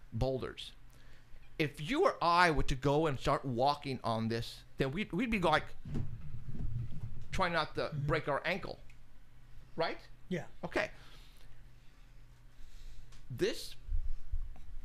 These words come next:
Speaker 1: whatever it is, has this back leg ro-, rose, like, <laughs> you know what I'm saying?
Speaker 2: Yeah.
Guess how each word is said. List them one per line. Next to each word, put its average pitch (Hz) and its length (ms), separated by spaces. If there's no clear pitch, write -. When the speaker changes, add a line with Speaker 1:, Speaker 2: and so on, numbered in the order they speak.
Speaker 1:
whatever 190 380
it 254 80
is, 147 340
has 175 220
this 135 120
back 156 300
leg 147 360
ro-, 165 220
rose, 170 280
like, 113 220
<laughs> 160 80
you 147 60
know 165 60
what 160 80
I'm 180 60
saying? 220 360
Speaker 2:
Yeah. 120 160